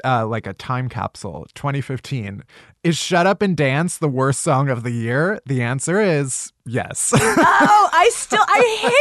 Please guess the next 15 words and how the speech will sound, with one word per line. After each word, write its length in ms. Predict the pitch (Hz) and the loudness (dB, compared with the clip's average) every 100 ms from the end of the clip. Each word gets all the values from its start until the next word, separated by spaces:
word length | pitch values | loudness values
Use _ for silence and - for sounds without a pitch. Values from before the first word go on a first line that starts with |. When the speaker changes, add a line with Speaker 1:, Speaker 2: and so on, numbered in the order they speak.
| 508 | 4
Speaker 2:
hate 80 | - | 4
that 240 | 415 392 - | 2 2 2
song. 400 | 427 466 392 349 | 4 6 6 4
I 460 | 349 403 381 427 466 | 2 2 2 2 0
hate 80 | - | 2
that 220 | 370 - | 2 2
song 260 | - 349 370 | -2 -2 -2
so 480 | - - 330 403 311 | -4 -2 0 0 0
much. 400 | 302 277 208 - - - - - | 2 2 0 -4 -6 -10 -6 -4
It's 160 | 381 | -4
one 120 | 403 453 | -2 0
of 80 | |
the 120 | 440 - | 2 2
only 300 | 311 359 359 | 2 4 2
one, 160 | 330 | 2